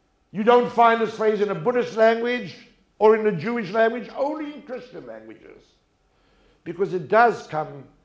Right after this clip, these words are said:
from the concept of the cardinal sin of man, the first failing.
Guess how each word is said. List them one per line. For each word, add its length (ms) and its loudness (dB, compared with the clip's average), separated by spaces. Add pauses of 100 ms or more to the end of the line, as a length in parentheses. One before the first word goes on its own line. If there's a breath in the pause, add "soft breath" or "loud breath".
(160)
from 180 -6
the 60 -6
concept 520 -10
of 80 -12
the 80 -10
cardinal 580 -4
sin 300 -16
of 160 -16
man, 460 -18 (480 soft breath)
the 100 -8
first 460 -6
failing. 600 -14